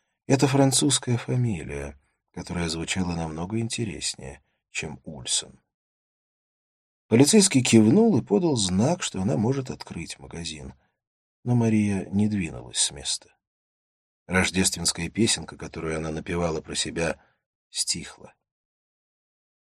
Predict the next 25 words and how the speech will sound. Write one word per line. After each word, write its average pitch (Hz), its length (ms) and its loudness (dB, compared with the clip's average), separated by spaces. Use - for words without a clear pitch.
Она 104 240 4
смотрела 117 580 0
на 117 100 -4
него. - 600 -12
Казалось, 90 420 0
что - 180 -4
у 85 60 -2
него 92 260 0
появилась 90 600 -2
тонкая 95 520 -2
кожа 95 500 -4
изо 82 360 -8
льда, 80 520 -4
а - 120 -8
под 92 180 0
ней 151 200 0
проступали 101 600 -4
тонкие 110 840 -6
синие 85 680 -4
вены. - 460 -20
Человек 160 420 0
был 131 200 0
похож - 560 -6
на 120 100 -6
снеговика, 104 960 0